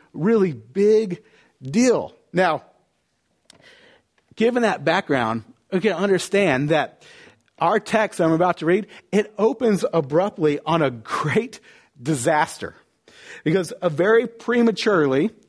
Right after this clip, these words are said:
at this wedding, they had run out of wine. And wine then, and often still today at weddings, is kind of the, the key element.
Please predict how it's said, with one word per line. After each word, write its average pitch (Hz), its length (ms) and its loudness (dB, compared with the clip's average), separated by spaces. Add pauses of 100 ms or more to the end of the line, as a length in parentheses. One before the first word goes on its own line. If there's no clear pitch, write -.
at 135 120 -4
this 196 260 0
wedding, 127 460 -2 (1300)
they 147 180 0
had 139 280 -6
run 160 240 2
out 143 160 2
of 127 100 -2
wine. 117 400 -2 (600)
And 139 240 0
wine 160 500 2 (500)
then, 160 420 0
and 151 300 -2 (140)
often 151 520 -2
still 165 260 0
today 170 320 0
at 151 100 -2
weddings, 147 340 0 (200)
is - 140 -2
kind 190 260 0
of 165 240 -2
the, 175 200 2 (120)
the 160 160 -2 (460)
key 202 380 2
element. 175 560 -2